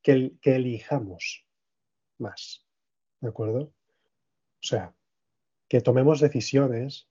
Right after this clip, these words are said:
basadas en un poco de raciocinio. Y yo invito a todo el mundo que nos escuche a que haga un pequeño ejercicio para ver lo difícil que es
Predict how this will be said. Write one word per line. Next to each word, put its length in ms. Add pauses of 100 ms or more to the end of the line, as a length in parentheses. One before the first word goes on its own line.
basadas 380
en 100
un 140
poco 240
de 100
raciocinio. 840 (500)
Y 140
yo 140
invito 280
a 40
todo 160
el 80
mundo 260
que 80
nos 180
escuche 600
a 80
que 120
haga 420 (400)
un 100
pequeño 300
ejercicio 540
para 180
ver 120
lo 120
difícil 480
que 220
es 320